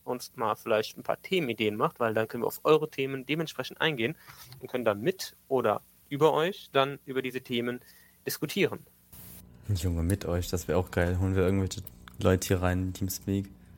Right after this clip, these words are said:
Speaker 1: Ja, aber das ist ja im Prinzip das, was wir auch bei den anderen Sachen machen. Wir wollen ja das nicht nur für uns machen, sondern auch immer gerne auch mal Leute mit reinholen,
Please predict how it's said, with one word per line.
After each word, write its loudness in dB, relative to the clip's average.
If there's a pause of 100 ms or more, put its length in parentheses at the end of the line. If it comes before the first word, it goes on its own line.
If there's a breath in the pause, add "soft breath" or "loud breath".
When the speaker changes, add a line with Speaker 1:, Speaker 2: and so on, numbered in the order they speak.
(280 loud breath)
Speaker 1:
Ja, 6
aber 4
das -2
ist -4
ja 2
im -4
Prinzip -4
das, 2
was -6
wir 0
auch 0
bei -2
den -2
anderen 0
Sachen -2
machen. -2
Wir 0
wollen 0
ja -6
das -2
nicht -4
nur 0
für -4
uns -4
machen, -2
sondern 0
auch 0
immer 2
gerne 0
auch -4
mal 2
Leute 2
mit -4
reinholen, 2